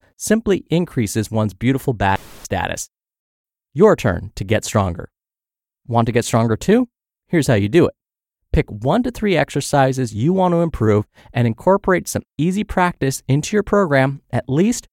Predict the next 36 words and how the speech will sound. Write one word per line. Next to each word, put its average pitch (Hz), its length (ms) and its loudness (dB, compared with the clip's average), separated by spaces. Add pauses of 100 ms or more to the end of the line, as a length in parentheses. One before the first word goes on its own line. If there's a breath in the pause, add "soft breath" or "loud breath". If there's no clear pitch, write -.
(100)
three 135 180 2
times 113 300 0
per - 160 0
week. 101 300 -4 (440)
A - 60 -2
super 196 300 0
simple 170 360 -2
way 156 140 4
to 117 80 -2
do 156 180 2
this 170 200 0 (260 soft breath)
is 131 160 -2
to 131 100 0
include 147 380 0
the - 180 -10
easy 196 280 -2
practice 185 640 -2
into 120 240 -4
your 143 100 -2
warm-ups, 170 540 0 (100)
like 127 140 -4
I 101 100 0
had 113 160 -4
Kristen 123 380 0
do. 87 160 -4 (640)
Generally, 214 440 2 (120)
I 185 120 -4
keep - 260 -8
the - 140 -16
easy 147 240 -4
practice 123 500 -4
reps 113 320 0
between 110 500 -2
one 135 300 2
and 110 180 0
three, - 280 -6